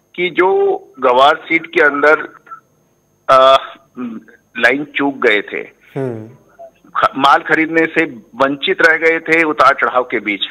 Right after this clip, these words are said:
Speaker 1: आने वाले दस से बारह दिन के अंदर एक बार मुझे लगता है कि उनको एक अच्छा मौका मिलेगा निचले स्तर पर माल खरीदने का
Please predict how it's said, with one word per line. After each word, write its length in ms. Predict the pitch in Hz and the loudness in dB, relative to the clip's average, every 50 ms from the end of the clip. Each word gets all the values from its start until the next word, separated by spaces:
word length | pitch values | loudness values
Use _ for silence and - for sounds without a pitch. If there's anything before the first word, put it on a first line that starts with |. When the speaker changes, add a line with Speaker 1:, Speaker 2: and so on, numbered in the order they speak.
| - - - - 123 | -12 -14 -2 2 2
Speaker 1:
आने 220 | 127 135 151 165 | 4 4 4 4
वाले 240 | 170 175 170 170 165 | 4 2 0 0 -4
दस 180 | - 147 143 - - | -4 -4 -6 -4 -4
से 80 | - 143 | -4 0
बारह 260 | 120 117 107 110 117 | 2 4 4 4 4
दिन 200 | 120 131 135 143 | 2 2 -2 0
के 100 | 139 156 | 0 0
अंदर 340 | 143 139 139 147 156 147 - - _ - | 0 2 2 2 0 0 -2 -8 _ 0
एक 260 | 139 151 170 165 143 | 2 2 2 2 2
बार 320 | 143 139 113 95 - - - _ _ _ _ _ _ _ _ _ _ 143 | 2 2 2 0 -4 -10 -18 _ _ _ _ _ _ _ _ _ _ -4
मुझे 220 | 147 151 156 202 | -4 0 0 0
लगता 300 | 202 190 185 - - 180 | 0 -2 -2 0 2 4
है 120 | 156 151 | 4 4
कि 180 | 156 156 - 175 | 2 0 -4 -6
उनको 260 | 165 151 147 170 165 | -8 -4 -2 0 0
एक 140 | 160 151 - | 0 2 0
अच्छा 260 | 139 131 - - 147 | 0 0 0 0 0
मौका 300 | 139 131 123 120 147 143 | 2 2 0 2 2 0
मिलेगा 420 | 135 135 135 139 135 131 151 151 143 - _ - | -2 -2 -2 -2 -2 -2 -4 -8 -10 -14 _ -14
निचले 300 | 123 131 127 135 139 135 | -12 -12 -4 -2 -2 -2
स्तर 200 | 135 - 131 113 | 0 0 -2 -2
पर 160 | 113 - 131 | 0 -2 -4
माल 220 | 127 117 101 98 98 | -2 -2 -2 -2 -2
खरीदने 420 | - - - 87 87 87 85 80 | -4 -8 -8 -8 -8 -8 -10 -10
का 220 | - - - - | -8 -8 -10 -10